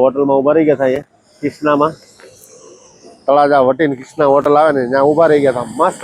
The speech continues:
વાતાવરણ છે, એકદમ ટાટું ટાટું ને નાહવાની પણ મજા આવે એવું છે, એવી હોટલ છે.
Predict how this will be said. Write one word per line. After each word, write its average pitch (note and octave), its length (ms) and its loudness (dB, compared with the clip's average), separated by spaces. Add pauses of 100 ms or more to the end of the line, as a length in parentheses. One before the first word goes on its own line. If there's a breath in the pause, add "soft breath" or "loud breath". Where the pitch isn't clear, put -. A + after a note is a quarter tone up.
(120)
વાતાવરણ D3+ 480 -2
છે, D#3+ 60 0 (100)
એકદમ D#3 300 -2
ટાટું D3 300 0
ટાટું D#3 280 0
ને C#3+ 140 -2
નાહવાની D#3 360 0
પણ D#3+ 160 -2
મજા D#3+ 180 4
આવે E3 180 4
એવું E3+ 160 0
છે, - 100 -8
એવી D3+ 160 -2
હોટલ C#3+ 260 -2
છે. C3 60 -10